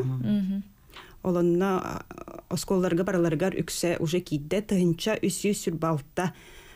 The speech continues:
Speaker 3: заявка кирен турар.
Speaker 2: Аха.
Speaker 3: Ол эбетер тыһынча үс жүз сүрбалта ос-, класс республика вот иһинен диэккэһэп.
Speaker 2: Мгм.
Speaker 3: А, о-,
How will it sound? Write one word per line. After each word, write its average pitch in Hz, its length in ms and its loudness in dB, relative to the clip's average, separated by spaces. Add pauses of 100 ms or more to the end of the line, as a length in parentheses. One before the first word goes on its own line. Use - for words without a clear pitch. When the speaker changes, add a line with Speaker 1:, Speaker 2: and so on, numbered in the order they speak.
(140)
Speaker 3:
заявка 175 500 0
кирен 226 280 0
турар. 269 280 2 (220)
Speaker 2:
Аха. 196 300 -4 (380)
Speaker 3:
Ол 190 260 2
эбетер 190 260 2
тыһынча 185 460 2
үс - 160 0
жүз 208 240 0
сүрбалта 175 640 -2
ос-, - 180 -4 (340)
класс 170 580 0 (420)
республика 165 480 -2
вот 151 180 -2
иһинен 151 380 0 (420)
диэккэһэп. 170 520 -4 (260)
Speaker 2:
Мгм. 214 300 0 (220)
Speaker 3:
А, 165 600 -2 (360)
о-, - 280 -8